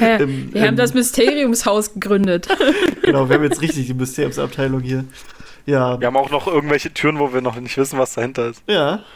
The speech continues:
Speaker 2: also ich hab hier wirklich so einen Raum, da ist noch nichts drin. Da, da ist, äh, da kommt Zufall irgendwas rein. Schauen wir mal. Ah,
Speaker 3: Wird dann
Speaker 2: ja.
Speaker 3: aus, w-, w-, werden dann so zehn Sachen auf dem Zettel geschrieben und dann ausgelost.
Speaker 2: <laughs> Genau,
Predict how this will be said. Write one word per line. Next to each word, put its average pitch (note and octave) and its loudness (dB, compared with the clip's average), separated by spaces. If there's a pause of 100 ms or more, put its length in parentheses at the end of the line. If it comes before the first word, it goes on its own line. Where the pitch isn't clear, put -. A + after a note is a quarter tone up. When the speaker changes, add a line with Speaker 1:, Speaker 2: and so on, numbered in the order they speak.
Speaker 2:
also C#3 -8
ich C3+ -4
hab F3 -2
hier G3 0
wirklich G3+ -2
so D3+ 0
einen D#3 0
Raum, D#3 2
da E3 0
ist D#3+ -6
noch E3+ -4
nichts F3 -8
drin. C#3 -6
Da, C3 -4 (260)
da C3+ -4
ist, - -10
äh, C#3 -8
da C3+ -6
kommt C#3+ -6
Zufall C#3+ -2
irgendwas B2+ -8
rein. C3+ -10 (720)
Schauen C#3 -6
wir B2+ -2
mal. B2+ -10 (2000)
Ah, C3+ -4
Speaker 3:
Wird B2 0
dann C3 2
Speaker 2:
ja. C3+ 4
Speaker 3:
aus, D3+ -2
w-, E3+ -8
w-, C#3+ -2
werden C3+ 0
dann C#3 0
so C3+ -6
zehn C#3 -4
Sachen C3+ -2
auf C#3+ 0
dem C3 -12
Zettel C#3+ 0
geschrieben D3+ -2
und C#3 -4
dann B2 0
ausgelost. C3 2
Speaker 2:
<laughs> - -2
Genau, A#3+ 2